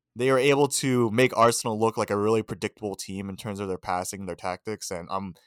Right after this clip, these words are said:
curious to see if Mikel Arteta kinda takes that into mind and think, "Maybe we gotta change it up a little bit, or maybe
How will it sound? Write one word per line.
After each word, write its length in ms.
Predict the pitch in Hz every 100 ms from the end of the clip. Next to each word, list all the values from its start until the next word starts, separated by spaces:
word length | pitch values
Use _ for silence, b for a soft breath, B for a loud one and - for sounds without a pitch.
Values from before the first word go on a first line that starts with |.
| b -
curious 280 | 156 151 -
to 60 | 120
see 360 | - 120 113
if 160 | 104 95
Mikel 300 | 101 - 104
Arteta 540 | 98 104 95 104 92 -
kinda 160 | 113 98
takes 220 | - 104
that 100 | 98
into 180 | 98 92
mind 260 | 90 90 92
and 100 | 90
think, 260 | 95 85 _ _ _ _ _
"Maybe 180 | 107 107
we 60 | 110
gotta 160 | 107 101
change 240 | 110 101
it 40 |
up 100 | - 98
a 20 |
little 200 | 98 98
bit, 180 | 101 92
or 60 | 90
maybe 380 | 95 95 90